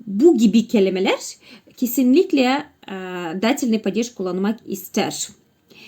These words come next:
Bakın örnekleri. E, я звоню своей сестре. Ne oluyor? Normalde сестра k-, kız kardeşim, değil mi? Ama burası biz сестра demiyoruz.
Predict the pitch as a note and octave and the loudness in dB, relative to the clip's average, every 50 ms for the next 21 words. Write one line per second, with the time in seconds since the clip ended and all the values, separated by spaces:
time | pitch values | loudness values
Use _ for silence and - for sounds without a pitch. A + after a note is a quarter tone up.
0 | - - _ _ _ - - F4 E4+ G4 D4 - - B3+ A#3+ A3 G#3+ G3+ G3+ - | -20 -20 _ _ _ -2 -2 2 2 2 2 2 0 0 2 2 2 2 0 -2
1 | D#3+ C3+ - - - _ _ _ _ _ _ _ _ _ _ _ _ _ _ - | -8 -10 -10 -10 -14 _ _ _ _ _ _ _ _ _ _ _ _ _ _ -10
2 | F#3+ F#3 F3+ F3+ F3+ F3 - - F#3 F3+ E3+ E3+ A3+ A3+ B3+ G4 C5 - - A#3+ | -8 -8 -8 -8 -10 -12 -12 -14 -14 -8 -2 0 0 2 2 0 -2 -6 -6 -6
3 | A3 G3+ F3+ F#3+ G#3+ G3 A3+ A3 G#3 G3+ G3 G3 G#3 A3+ D4 G4+ - - _ _ | -6 -4 -4 -2 -2 0 2 2 2 4 4 4 4 4 2 0 -2 -4 _ _
4 | - - - - - G#3+ G3 G#3+ G#3 G3 G3 E3 F3 G3+ A3 C4 D#4 E4+ E4+ - | -18 -16 -12 -6 -4 -2 0 2 2 2 0 0 0 2 4 4 4 4 2 0
5 | - _ _ _ - - - - A3 A3 - - - - _ - B3 A3 A#3 A3 | -8 _ _ _ -20 -12 -6 -4 -4 -4 -4 -6 -12 -10 _ 0 4 6 6 6
6 | F#3 D3 C#3 - _ _ _ _ _ _ _ _ _ _ _ _ G#3+ G3 B3 D#4+ | 6 4 0 -8 _ _ _ _ _ _ _ _ _ _ _ _ -2 0 0 2
7 | G4 G#4 F4+ D4+ C4+ A3 G3+ G#3+ B3+ D4 D4 - _ _ _ - B3 C4+ C#4+ C4+ | 4 4 4 4 4 4 2 0 -2 -4 -8 -12 _ _ _ 0 0 2 4 4
8 | B3+ G#3 G3+ G3+ C4 G4+ F#4+ - - E4 D4 D4 - - - - C#4 C4+ C#4+ F#4+ | 4 2 2 2 2 0 0 2 2 2 2 2 -2 -4 -2 0 0 2 2 0
9 | A4+ - _ _ _ _ _ _ - A3+ - - - C4+ C4 - - A#3+ G3 F3 | -2 -6 _ _ _ _ _ _ -16 -16 -6 0 2 2 2 2 0 -2 -2 0
10 | F3 E3+ F3 E3+ - - F3 F3 F#3 D#4 G4+ A4+ C#4 - - - _ - - - | -2 -2 -4 -6 -6 -8 -8 -4 -2 -2 0 0 -2 -4 -6 -10 _ -20 -20 -20
11 | - - - - _ - A3+ B3+ C4 C#4 C4 A3+ B3 C4 C4+ C4 C4+ - F4+ D4+ | -20 -20 -20 -14 _ -4 0 2 2 4 4 4 2 2 2 0 2 2 2 2
12 | D4 C4+ C4 - - C#4+ C4+ - - - - C#4+ D4 C#4 A3+ C4+ D4+ E4+ F4 E4+ | 2 0 0 -2 -4 -4 -4 -4 -4 -2 0 0 2 2 2 4 4 6 6 6
13 | C4+ G#3+ F3 D#3+ D#3 | 6 4 4 0 -2